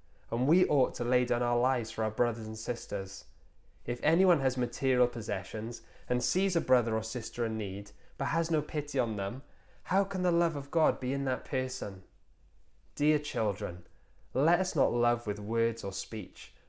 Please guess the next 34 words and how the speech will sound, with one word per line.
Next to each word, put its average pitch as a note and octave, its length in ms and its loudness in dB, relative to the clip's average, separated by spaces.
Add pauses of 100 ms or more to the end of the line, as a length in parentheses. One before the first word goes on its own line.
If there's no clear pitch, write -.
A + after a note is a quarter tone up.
but G#2 100 2
with G#2+ 180 0 (120)
actions C3 920 -4 (280)
and G#2+ 260 -2
in G2+ 120 -4
truth. - 640 -10 (540)
Now, A#2+ 160 -2
obviously, C3+ 640 -2 (320)
a B2 80 2
great D3 400 4
way A2+ 160 2
we A2 80 0
can A2 160 -6
do G#2+ 160 -4
this G#2+ 320 -6 (300)
is B2 160 -2
by B2+ 120 4
supporting B2 640 -2
our A#2 180 4
local A#2 280 0
food C#3 340 -2
banks C3 380 0
and A2 100 -4
food C3 320 0
share B2 380 2
schemes. B2 800 -4 (400)
And, B2+ 320 2
you D#3 60 0
know, D#3+ 100 6
when F3 240 6
we E3+ 100 6
shop A#2+ 560 2 (220)
for C3+ 140 -2
groceries, A#2 840 0